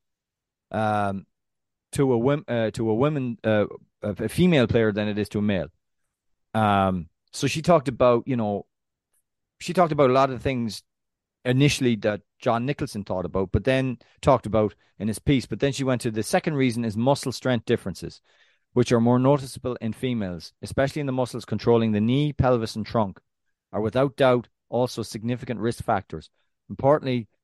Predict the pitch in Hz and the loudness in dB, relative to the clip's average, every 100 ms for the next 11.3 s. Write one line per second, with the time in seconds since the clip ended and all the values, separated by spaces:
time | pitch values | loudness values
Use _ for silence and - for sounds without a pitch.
0 | - 120 117 104 123 113 110 135 143 - | -4 -2 -2 0 0 0 0 0 0 0
1 | 135 120 113 110 - - 107 - 101 - | 0 0 -2 -4 -4 -2 -2 -2 -4 -4
2 | 110 - 127 110 110 127 117 113 - 127 | -6 0 0 0 0 4 4 2 -2 -2
3 | 120 107 107 113 107 - 107 98 - _ | -2 -2 -4 -6 -8 -6 -4 -4 -8 _
4 | - 107 120 110 120 95 - 104 107 92 | -8 -2 -2 2 2 2 -2 -4 -4 -4
5 | 87 104 117 - 82 80 80 _ _ _ | -6 -8 -8 -10 -10 -10 -14 _ _ _
6 | _ _ _ _ _ _ _ _ _ _ | _ _ _ _ _ _ _ _ _ _
7 | 139 151 127 73 - - _ _ _ _ | 2 4 4 0 -4 -16 _ _ _ _
8 | _ - 110 104 98 - - _ - 107 | _ 0 4 4 2 -6 -16 _ -6 -4
9 | 95 92 107 131 127 131 120 117 - 98 | -4 -6 2 2 4 2 2 0 -6 -2
10 | 127 107 123 120 113 127 139 139 - 120 | -2 0 0 2 4 6 6 4 0 0
11 | 110 104 104 | 0 0 -6